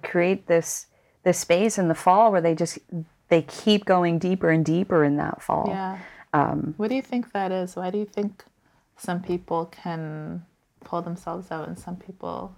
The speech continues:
Speaker 1: I feel like it's a level of deservability. You know,
Speaker 2: Yeah.
Speaker 1: there's this,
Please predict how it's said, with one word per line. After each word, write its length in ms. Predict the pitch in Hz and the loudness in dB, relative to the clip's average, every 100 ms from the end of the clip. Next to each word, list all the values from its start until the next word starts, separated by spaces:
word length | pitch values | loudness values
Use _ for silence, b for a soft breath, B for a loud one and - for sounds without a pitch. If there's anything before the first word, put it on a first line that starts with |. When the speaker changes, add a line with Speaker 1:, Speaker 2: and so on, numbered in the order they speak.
| b b b b b b _ - | b b b b b b _ 0
Speaker 1:
I 80 | 214 | 2
feel 220 | 226 247 | 6 6
like 180 | 269 262 | 6 2
it's 160 | 220 | 2
a 60 | 208 | 4
level 340 | 190 185 185 | 4 4 2
of 120 | 175 170 | 0 0
deservability. 880 | 175 175 165 170 170 160 151 143 180 _ _ b b | -2 0 0 0 0 0 -2 -4 -8 _ _ b b
You 100 | 202 | 2
know, 100 | 196 | 4
Speaker 2:
Yeah. 40 | 190 | 6
Speaker 1:
there's 300 | 185 185 - | 4 4 4
this, 360 | 185 170 - | 2 2 -2